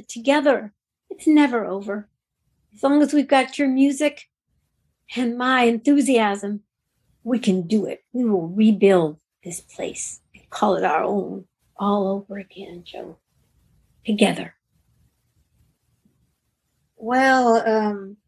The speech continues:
Speaker 2: Sally, I've been meaning to tell you, I forgot to, um, send the insurance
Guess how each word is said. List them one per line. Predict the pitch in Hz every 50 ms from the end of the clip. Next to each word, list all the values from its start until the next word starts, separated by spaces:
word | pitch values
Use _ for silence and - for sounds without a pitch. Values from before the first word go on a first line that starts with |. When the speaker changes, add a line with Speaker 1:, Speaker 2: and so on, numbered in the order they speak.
| _ _ _ _ _
Speaker 2:
Sally, | _ - - 247 262 269 269 254 247 240 233 226 - _ _ _ _ _ _ _ _ _ _ _ _ _ _ _ _ _ _ _ _ _ _ _ _ _ _ _ _ _ _ _ _ _ _ _ _ _ _ _ _ _ _ - - - _ _ _ -
I've | 226 226 214
been | 226 226 226
meaning | 240 247 262 254 240 226 220
to | 208
tell | 214 - - 247 240 233
you, | 233 226 220 220 214 208 208
I | - 226 233 240 240
forgot | - - - 226 208 202 226 220 226 226 - - - _ - - - - - - - -
to, | - 214 208 202 202 196 196 202
um, | 196 196 190 190 190 185 185 _ _ _ _
send | _ - - - 220 220 214
the | 202 196 202
insurance | 208 220 226 233 - - 220 208 202 190 185 180 180 - - - - -